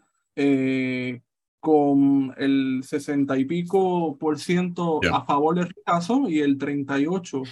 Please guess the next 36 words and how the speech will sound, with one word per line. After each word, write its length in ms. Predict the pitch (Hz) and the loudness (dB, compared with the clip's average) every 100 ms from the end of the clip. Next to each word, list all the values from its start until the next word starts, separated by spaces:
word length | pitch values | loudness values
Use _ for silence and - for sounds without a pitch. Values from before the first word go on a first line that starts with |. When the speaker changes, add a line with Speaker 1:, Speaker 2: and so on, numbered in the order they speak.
| - - - - | -14 -20 -20 -6
Speaker 1:
por 180 | 147 147 | -4 -4
ciento 680 | - 180 185 175 - 131 - | -2 -2 -2 -4 -6 -8 -12
por 160 | - 135 | -4 -2
el 80 | 135 | 0
apruebo. 640 | 131 127 131 127 120 123 _ _ _ _ _ _ - _ 156 | -2 -4 -4 -4 -6 -12 _ _ _ _ _ _ -20 _ -2
Eh, 1120 | 165 160 156 151 151 143 139 135 131 127 120 - | 0 2 2 2 2 4 2 2 0 -2 -6 -14
te 140 | - 151 | 0 4
pregunto, 440 | 147 147 254 269 175 | 4 6 6 6 2
Carlos, 400 | 214 233 151 127 | 2 2 0 -4
¿qué, 960 | - 165 220 254 247 220 196 165 131 131 _ | -4 0 2 2 2 2 0 -2 -6 -8 _
qué 120 | 185 | 0
nos 80 | 208 | 0
puedes 260 | 220 269 262 | 2 2 4
decir 600 | 233 214 240 240 233 - _ | 2 2 2 2 2 -4 _
de, 1080 | - 160 185 180 175 170 156 147 143 127 - | -10 -2 0 2 2 0 0 0 0 -2 -6
no 300 | - 165 214 | -2 4 6
de 80 | 302 | 6
este 120 | 294 | 4
proceso 400 | 277 262 262 269 | 4 4 4 2
constituyente, 640 | 262 233 233 214 220 208 170 | 0 -2 -4 -6 -4 -4 -2
porque 220 | 151 143 | -2 0
lo 80 | 143 | 2
vamos 260 | 151 202 | 2 2
a 40 | 220 | 2
hablar 240 | 202 208 | 2 0
más 240 | 196 202 | 0 -2
adelante, 440 | 196 196 202 180 151 | -4 -4 -4 -4 -4
pero 280 | 143 143 139 | -2 -4 -2
qué 80 | |
nos 160 | 170 202 | -4 0
puedes 280 | 233 226 202 | 0 0 0
decir 460 | 196 180 208 214 175 | -4 -2 -2 -2 -6
sobre 280 | - 170 160 | -6 -4 -2
la 120 | 151 | -4
constitución 640 | 151 143 147 143 190 208 | -6 -6 -4 -4 -2 0
vigente 600 | 208 196 208 202 180 175 | 0 0 -2 -4 -6 -8